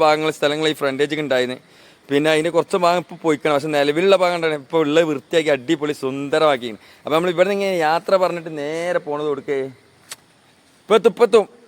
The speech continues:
ആയി, ആയിരത്തി തൊള്ളായിരത്തി എഴുപതില് മോഡലുള്ള നല്ലൊരു പെട്ടിക്കട കണ്ടങ്ങളെ. പാവാണ്, ജീവിച്ചു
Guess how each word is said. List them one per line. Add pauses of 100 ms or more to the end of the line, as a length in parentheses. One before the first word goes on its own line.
(720)
ആയി, (160)
ആയിരത്തി
തൊള്ളായിരത്തി
എഴുപതില്
മോഡലുള്ള
നല്ലൊരു
പെട്ടിക്കട (160)
കണ്ടങ്ങളെ. (880)
പാവാണ്, (100)
ജീവിച്ചു